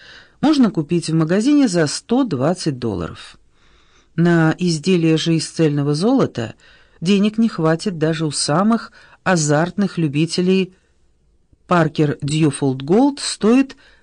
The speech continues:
девять тысяч двести долларов. И, наконец, настоящие произведения искусства. Ручки, корпуса которых выполнены с использованием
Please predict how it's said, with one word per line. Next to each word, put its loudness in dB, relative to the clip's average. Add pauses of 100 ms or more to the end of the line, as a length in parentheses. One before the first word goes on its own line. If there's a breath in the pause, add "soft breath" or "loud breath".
(140)
девять 0
тысяч -2
двести -4
долларов. -10 (380 soft breath)
И, 0
наконец, -4 (300 loud breath)
настоящие 0
произведения 0
искусства. -8 (500)
Ручки, -2 (360 loud breath)
корпуса 0
которых 0
выполнены 2
с -4
использованием 0